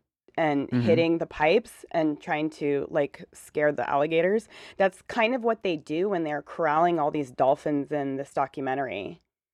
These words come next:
Speaker 2: Mm-hmm.
Speaker 1: And this is, like, the saddest documentary
Speaker 2: Oh,
Speaker 1: ever.
Speaker 2: yeah.
Speaker 1: <laughs>
Speaker 2: Abs-
Speaker 1: Like, if you, if you
Speaker 2: absolutely.
Speaker 1: saw, uh, Blackfish and you were upset by that,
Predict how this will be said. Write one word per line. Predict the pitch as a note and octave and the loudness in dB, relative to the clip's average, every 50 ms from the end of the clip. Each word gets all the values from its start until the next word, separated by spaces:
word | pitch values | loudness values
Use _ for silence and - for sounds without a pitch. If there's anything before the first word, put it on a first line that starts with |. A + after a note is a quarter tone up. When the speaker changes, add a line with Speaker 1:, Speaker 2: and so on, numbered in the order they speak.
| - - | 0 4
Speaker 2:
Mm-hmm. | B2+ B2 A#2+ G#2+ F#2+ F#2+ G2 F#2+ - _ _ _ - | 4 6 6 4 2 0 -4 -6 -10 _ _ _ -4
Speaker 1:
And | C3+ C#3+ C#3+ A#2+ E2+ - _ _ - - | -2 -2 -2 -2 -4 -8 _ _ -20 -18
this | F3+ - - | -16 -14 -8
is, | E3 D3+ | -2 0
like, | E3+ D#3+ - _ | 0 0 0 _
the | F3 E3+ | -8 -8
saddest | - - - - - - C#3+ C#3+ C#3+ D3 D3+ D3+ - - - - - - _ _ _ _ _ _ - | -8 -12 -20 -4 0 2 4 4 4 2 0 -2 -4 -12 -20 -20 -20 -20 _ _ _ _ _ _ 0
documentary | - D3+ C#3+ - - D3 C3+ C3 C3 C3 A2+ E2+ C#3 - C#3+ D3 - _ _ _ _ _ - | 2 2 2 0 -2 -4 -4 -2 -2 -4 -4 -6 -8 -12 -14 -16 -20 _ _ _ _ _ 6
Speaker 2:
Oh, | B2+ B2+ B2 A#2 | 8 8 8 8
Speaker 1:
ever. | G#2 G2+ | 8 4
Speaker 2:
yeah. | F#2 F2 F2 F2 - - | 2 2 0 0 2 4
Speaker 1:
<laughs> | - - - F4 D#4+ D4 - | 4 4 4 4 2 4 6
Speaker 2:
Abs- | A#3 - - - - - G#4+ - - - - - - - - | 8 8 8 8 8 4 0 2 2 2 2 2 0 -4 0
Speaker 1:
Like, | B3+ A#3+ - - - - | 2 2 2 0 0 2
if | |
you, | - G#3+ | 2 4
if | A3 | 6
you | C4 | 8
Speaker 2:
absolutely. | C#4 A3 - - B3 A3+ A3+ G#3+ F#3+ - - - | 6 6 6 4 4 6 6 6 8 8 6 6
Speaker 1:
saw, | - - - C4 B3 A#3+ A#3 A#3 A#3+ A#3 - - - | 4 4 4 6 8 8 8 8 8 6 4 2 2
uh, | - F3+ E3+ D#3+ D3 C3+ - G#2+ - - - | 2 4 4 4 4 4 2 -2 -4 -6 -2
Blackfish | F3 E3 E3+ D#3 D#3+ - - - A#3 A#3 A#3 - - | 2 2 4 4 2 0 -2 -2 0 0 0 2 2
and | A3 G#3+ G#3 G3 F3 | 2 2 2 0 -2
you | F3 F3 | -2 0
were | E3 E3+ E3 D3+ - - _ _ _ _ - | 2 4 2 2 2 -2 _ _ _ _ 0
upset | F#3 F3 - - G3 F3 - - | 0 0 2 2 2 2 4 4
by | G3+ G3+ G3+ | 4 4 4
that, | G3+ G#3+ G#3 A3 A3+ - | 4 4 4 4 2 2